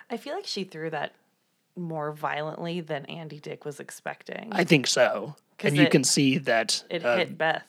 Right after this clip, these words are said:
Speaker 2: Vicki
Speaker 1: too.
Speaker 2: Lewis is surprised as well.
Speaker 1: Right,
Speaker 2: Yeah.
Speaker 1: yeah. Which, like, I mean, if I was gonna throw a drink in someone's face choreographed, I would probably throw it hard, too. <laughs>
Speaker 2: Yeah, make it work.
Speaker 1: Right.
Speaker 2: So then we get the credits.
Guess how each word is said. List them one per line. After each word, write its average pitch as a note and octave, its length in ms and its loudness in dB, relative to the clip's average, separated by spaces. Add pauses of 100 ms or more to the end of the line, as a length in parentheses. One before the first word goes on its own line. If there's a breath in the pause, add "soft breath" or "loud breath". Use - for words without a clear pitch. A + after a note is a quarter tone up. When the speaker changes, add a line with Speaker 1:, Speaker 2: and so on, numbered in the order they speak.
(100)
Speaker 2:
Vicki F3 280 6
Speaker 1:
too. B2 80 0
Speaker 2:
Lewis B2+ 580 2
is A2+ 240 0
surprised B2 680 2
as A#2 120 -4
well. B2 280 4
Speaker 1:
Right, E3 320 4
Speaker 2:
Yeah. B2+ 220 6
Speaker 1:
yeah. E3 260 0 (560)
Which, - 180 -8
like, G3 260 -2 (140)
I - 60 -8
mean, F3 260 -4 (160)
if F#3+ 100 -2
I G3+ 100 6
was G3 140 -2
gonna E3 140 -6
throw D#3+ 240 -6
a D3+ 40 -6
drink D3+ 260 -12
in D3+ 80 -12
someone's D#3 300 -10
face D#3 340 -12
choreographed, F3+ 680 -6
I D3+ 80 -6
would D#3 240 -10
probably D3 260 -10
throw C#3+ 240 -12
it D3 80 -10
hard, D3 340 -14
too. - 200 -6 (100)
<laughs> A3 100 -4
Speaker 2:
Yeah, E3+ 180 8
make C#3+ 180 4
it F3 100 4
work. D3 320 6 (100)
Speaker 1:
Right. D#3 380 -12 (1300 soft breath)
Speaker 2:
So - 140 2
then F3 140 12
we C3+ 60 6
get B2 120 2
the A#2 80 0
credits. - 680 6